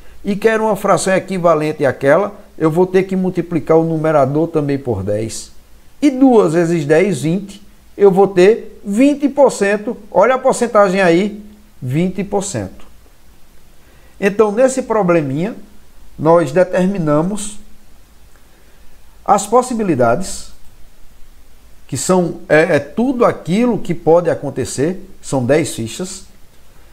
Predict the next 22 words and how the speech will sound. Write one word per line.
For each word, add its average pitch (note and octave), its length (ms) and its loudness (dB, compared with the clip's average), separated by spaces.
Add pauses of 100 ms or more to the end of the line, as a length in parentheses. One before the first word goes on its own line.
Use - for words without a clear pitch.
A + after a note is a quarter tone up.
(280)
Nós A#3 220 4
determinamos G3+ 1120 0 (420)
a, F3 640 4
as E3 160 -4
possibilidades F#3+ 1160 0 (100)
das G3+ 300 0
fichas G3+ 440 -4
terem F#3+ 400 2
apenas, D#3+ 760 0 (300)
é, D#3 500 4
números G#3 540 2
múltiplos F#3+ 520 0
de C#3+ 100 -2
cinco, G3 360 -6 (180)
são A2+ 260 -6
oito. A2+ 300 -6 (1900)
Das B3 260 2
fichas C4 400 -2
terem A3 340 4
aple-, F#3 460 0
apenas E3 640 0
números F#3+ 640 0